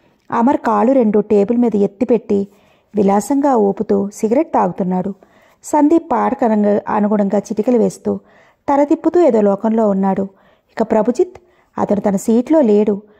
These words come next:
ద్విజ సీట్లో వాలి కూర్చుని కన్నులు అరమోడ్చి నిద్రపోయే పరిస్థితిలో ఉన్నాడు. గుమ్మంలో కూర్చుని నించున్న ద్విజని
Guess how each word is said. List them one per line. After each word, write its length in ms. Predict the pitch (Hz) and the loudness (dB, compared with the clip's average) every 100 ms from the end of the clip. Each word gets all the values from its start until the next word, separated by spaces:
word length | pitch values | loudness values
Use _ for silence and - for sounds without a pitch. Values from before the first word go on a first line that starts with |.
| _ _ _ | _ _ _
ద్విజ 300 | 233 240 330 | 0 2 2
సీట్లో 460 | 330 240 220 220 | 2 0 2 0
వాలి 300 | 214 202 214 | 0 0 -2
కూర్చుని 540 | - 233 - 233 302 302 _ _ _ _ | -2 -4 -2 0 0 -4 _ _ _ _
కన్నులు 340 | 269 254 311 349 | -2 2 4 4
అరమోడ్చి 580 | 240 208 233 254 254 220 | 4 2 2 0 0 -2
నిద్రపోయే 460 | 208 240 294 294 | 0 0 2 2
పరిస్థితిలో 540 | 269 208 - 202 208 196 | 2 -4 -6 -4 -2 0
ఉన్నాడు. 380 | 196 196 202 202 _ _ _ _ _ _ _ _ - | -2 -4 -6 -12 _ _ _ _ _ _ _ _ -2
గుమ్మంలో 360 | 196 196 208 240 | 2 2 4 2
కూర్చుని 380 | 226 - 226 220 | 0 0 0 0
నించున్న 300 | - 214 202 | 0 -2 -2
ద్విజని 560 | 190 185 208 185 185 | -2 -2 -2 -2 -6